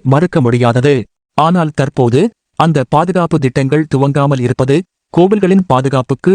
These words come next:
ஒரு பெரிய ஆபத்தாக இருக்கிறது. பக்தர்களின்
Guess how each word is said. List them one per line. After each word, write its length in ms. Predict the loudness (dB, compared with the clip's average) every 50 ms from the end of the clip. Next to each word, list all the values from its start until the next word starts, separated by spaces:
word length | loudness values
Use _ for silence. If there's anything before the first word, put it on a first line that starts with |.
| 2 0
ஒரு 180 | 0 -2 0 0
பெரிய 320 | 0 0 2 2 0 0 0
ஆபத்தாக 480 | 0 0 0 -2 -2 -2 -2 -2 0 -2 0
இருக்கிறது. 500 | 0 -2 0 0 0 0 2 2 0 0 -2 -4 _ _ _ _ _ _ _ _ _ _ _ _ _ _ -2
பக்தர்களின் 580 | -2 -2 -2 0 -2 -2 0 0 0 0 0